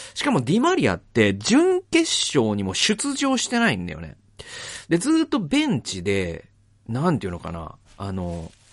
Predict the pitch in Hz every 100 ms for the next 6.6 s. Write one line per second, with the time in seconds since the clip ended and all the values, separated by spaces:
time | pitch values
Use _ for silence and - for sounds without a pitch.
0 | - 107 147 170 233 262 247 233 240 233
1 | - 277 160 117 139 196 202 196 127 131
2 | 185 196 185 196 185 185 - 98 90 101
3 | 92 - 95 92 95 92 90 101 - -
4 | 135 110 - 113 190 - - - - 202
5 | - _ _ _ _ _ - - - 202
6 | - - 254 240 220 104